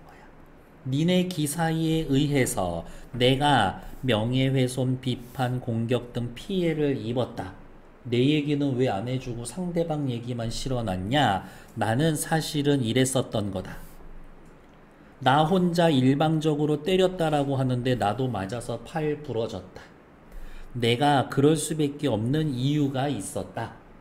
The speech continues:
해명할 수 있게 해주어. 이거지. 반론권은 언론 매체의 정정, 반론 보도, 추후 보도 등을 청구할 수 있는 권리로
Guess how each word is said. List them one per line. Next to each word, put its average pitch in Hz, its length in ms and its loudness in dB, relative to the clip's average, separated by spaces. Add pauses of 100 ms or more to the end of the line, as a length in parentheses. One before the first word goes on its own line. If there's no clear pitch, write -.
(120)
해명할 165 400 -2
수 - 160 -12
있게 92 280 -8
해주어. 117 640 -2 (400)
이거지. 85 440 -10 (1400)
반론권은 156 1120 4
언론 147 540 2
매체의 143 800 0
정정, 113 880 -2
반론 107 640 -4
보도, 110 460 -4
추후 202 480 0
보도 165 340 -2
등을 135 380 0
청구할 131 640 -2
수 110 180 -6
있는 95 360 -4
권리로 87 640 -2